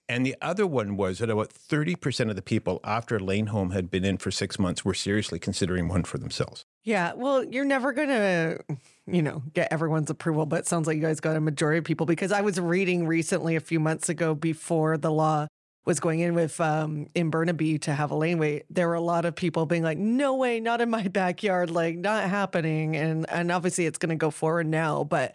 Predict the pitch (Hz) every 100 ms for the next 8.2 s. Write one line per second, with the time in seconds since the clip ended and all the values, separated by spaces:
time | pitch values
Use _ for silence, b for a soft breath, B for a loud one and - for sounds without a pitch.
0 | _ 190 190 160 165 - 190 - 170 160
1 | - 165 - 165 - - 143 - 147 156
2 | 156 156 - - 139 190 - 147 147 -
3 | 147 143 - - 143 160 185 233 269 381
4 | - 170 143 - _ - 180 - 160 -
5 | 156 147 - 135 135 139 - - 107 107
6 | 85 117 123 127 117 123 _ _ _ 120
7 | 123 117 101 98 92 95 80 85 - -
8 | -